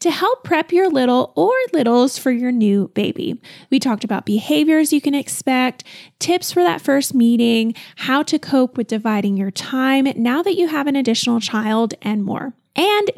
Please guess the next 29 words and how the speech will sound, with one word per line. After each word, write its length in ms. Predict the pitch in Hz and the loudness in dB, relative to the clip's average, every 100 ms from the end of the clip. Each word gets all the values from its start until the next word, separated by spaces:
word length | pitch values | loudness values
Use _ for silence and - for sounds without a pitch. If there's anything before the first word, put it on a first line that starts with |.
| - | 0
guess 280 | 262 277 | 0 2
what? 400 | 285 220 90 - | 0 0 -2 -4
Before 300 | - 254 330 | -2 0 2
we 100 | 349 | 2
get 140 | 392 381 | 2 0
into 240 | 233 254 | 0 0
this 180 | 302 302 | 0 0
episode, 520 | 294 320 - 330 320 - | 0 0 2 2 2 2
I 60 | 247 | 0
want 280 | 233 262 | 0 -2
to 80 | 339 | -2
tell 200 | 330 269 | -2 0
you 140 | 247 247 | 0 0
guys 300 | 226 220 214 | 0 -2 -2
about 220 | 202 196 | -4 -2
this 160 | 214 | -2
super 400 | - 339 349 359 | 0 2 2 2
cool 340 | 359 - 277 269 | -2 2 2 2
free 380 | - - 247 254 | -2 -2 0 2
event 520 | 269 240 226 220 - | 0 0 0 0 0
that 200 | 226 - | -4 -2
Devin 380 | 202 208 214 208 | -2 0 0 -2
put 280 | - - - | -2 -6 -4
together 440 | 190 - - - | -8 -6 -6 -8
herself. 560 | 208 208 - 220 - - - - - | -6 -6 -4 -4 -6 -20 -20 -20 -18
She 300 | - - 339 | -6 -2 0
organized 560 | - 330 320 302 294 - | 2 0 0 -2 -4 -4
the 100 | 269 | -6
fifth 440 | - 330 339 339 | -4 0 0 0